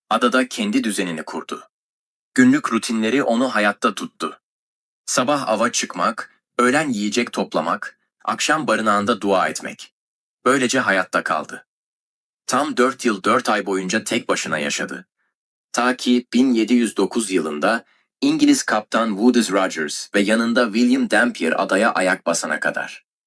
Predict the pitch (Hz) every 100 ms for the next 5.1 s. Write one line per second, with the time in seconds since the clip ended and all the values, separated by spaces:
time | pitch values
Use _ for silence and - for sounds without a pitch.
0 | _ _ _ _ _ _ 120 151 - 120
1 | 113 117 135 - 104 101 110 104 107 123
2 | 104 101 - - 143 - 123 123 - 95
3 | 92 95 - 80 73 73 - - _ _
4 | - 107 104 - - 110 82 76 98 123
5 | -